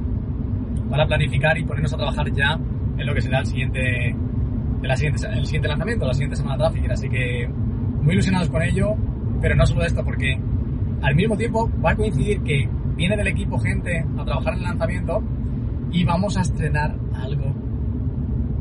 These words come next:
una oficina. <laughs> Una oficina, buah, no te puedo anunciar mucho más, ya lo verás. Vamos a hacer un anuncio oficial de la oficina, pero va a ser increíble porque es un sitio precioso, inmenso, gigante, con muchas posibilidades,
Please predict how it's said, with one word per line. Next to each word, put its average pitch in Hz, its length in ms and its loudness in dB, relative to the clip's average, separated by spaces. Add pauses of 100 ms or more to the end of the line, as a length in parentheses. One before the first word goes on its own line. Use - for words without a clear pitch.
(460)
una 160 300 2
oficina. - 560 -2 (680)
<laughs> - 1040 0
Una 226 200 2
oficina, 202 640 0 (360)
buah, 156 200 2
no 165 100 0
te 208 80 -2
puedo 226 140 0
anunciar 196 260 2
mucho 165 220 2
más, 143 120 2
ya 143 120 4
lo 185 80 2
verás. 156 260 2 (640)
Vamos 151 160 0
a - 20 4
hacer 160 120 2
un 165 60 2
anuncio 170 260 2
oficial 156 260 2
de 151 80 -2
la 139 60 -2
oficina, 151 300 -2
pero 127 160 -2
va - 60 0
a 131 40 -2
ser 139 120 -4
increíble 131 420 -2
porque - 380 -2 (360)
es - 80 4
un 156 60 8
sitio 151 280 2
precioso, 139 600 0 (600)
inmenso, 156 520 2
gigante, 156 480 2
con - 120 0
muchas 151 180 0
posibilidades, 151 640 0